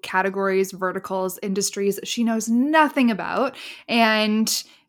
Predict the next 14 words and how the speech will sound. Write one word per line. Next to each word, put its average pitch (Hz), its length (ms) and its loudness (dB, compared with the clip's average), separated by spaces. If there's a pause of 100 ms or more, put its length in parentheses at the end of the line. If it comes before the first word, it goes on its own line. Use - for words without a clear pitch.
(120)
I 220 140 8
think 302 180 0
that's 311 200 4
a 277 40 -2
testament 233 560 0
to 226 60 -2
just, 208 200 0
like, 220 160 2
when 214 180 2
you 214 200 2
learn 202 360 2
how 196 320 0
to - 180 -6
learn, 190 580 -2